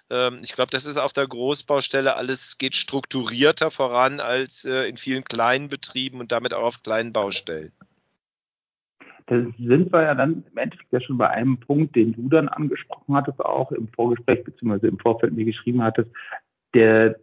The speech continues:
Speaker 2: wichtiges Thema der Weiterentwicklung. Hm, ich glaube schon, also bei uns ist es zumindest so, dass wir im Endeffekt jedem ähm, von der,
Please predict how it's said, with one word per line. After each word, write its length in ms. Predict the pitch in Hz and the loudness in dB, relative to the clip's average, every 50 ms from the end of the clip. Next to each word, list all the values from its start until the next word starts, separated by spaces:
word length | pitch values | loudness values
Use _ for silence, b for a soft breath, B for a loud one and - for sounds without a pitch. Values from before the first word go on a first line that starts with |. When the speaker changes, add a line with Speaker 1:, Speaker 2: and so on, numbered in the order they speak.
| _ _ | _ _
Speaker 2:
wichtiges 520 | - 95 117 139 135 - - 120 120 117 | -6 2 4 4 4 2 0 2 2 2
Thema 320 | - - 120 110 110 107 101 | 2 4 4 4 6 4 2
der 120 | 95 87 | 0 0
Weiterentwicklung. 720 | 87 85 90 - - 87 82 82 82 80 - - 73 - _ _ _ _ _ _ _ _ _ _ _ _ _ _ - | 0 -2 -2 0 -4 -8 -8 -6 -12 -14 -14 -14 -18 -18 _ _ _ _ _ _ _ _ _ _ _ _ _ _ -4
Hm, 500 | 120 123 117 117 117 117 120 120 117 - _ _ _ _ _ _ _ _ _ _ | -2 2 4 6 6 6 4 2 -4 -10 _ _ _ _ _ _ _ _ _ _
ich 160 | - 147 147 - - - - _ _ _ _ _ _ _ - | 0 0 0 0 -2 -14 -18 _ _ _ _ _ _ _ -2
glaube 380 | - 131 117 131 135 123 120 | 4 4 6 6 6 4 2
schon, 420 | 113 - 156 165 190 226 233 226 - | 0 4 4 6 6 8 6 4 4
also 300 | - 127 117 123 123 117 | 2 0 2 2 0 2
bei 100 | 113 113 | 0 0
uns 240 | - 135 156 165 - | 0 2 0 -2 0
ist 160 | - 165 147 | 0 -2 -2
es 220 | 156 151 139 _ | -2 -8 -8 _
zumindest 320 | - 143 139 147 147 135 131 - | -2 0 2 2 2 0 0 2
so, 180 | 143 139 139 | 2 4 4
dass 160 | 131 131 123 120 - | 4 4 2 2 4
wir 380 | 127 127 120 120 120 113 113 - - | 4 6 6 6 4 2 0 -2 -4
im 140 | 104 104 | -2 0
Endeffekt 440 | 110 127 127 127 123 - 131 113 117 | 2 2 2 0 2 2 0 0 0
jedem 460 | 120 117 123 127 123 135 135 131 131 - _ _ _ _ _ _ _ _ _ _ - | -4 0 0 2 2 4 2 2 2 -2 _ _ _ _ _ _ _ _ _ _ -4
ähm, 580 | 113 107 110 107 104 104 104 104 104 101 - - - _ _ _ _ _ _ _ _ _ _ - - | 0 2 2 2 2 2 2 0 0 -2 -4 -6 -12 _ _ _ _ _ _ _ _ _ _ -10 -2
von 160 | - - 113 | 0 2 4
der, 260 | 113 107 - - - | 4 2 2 0 -4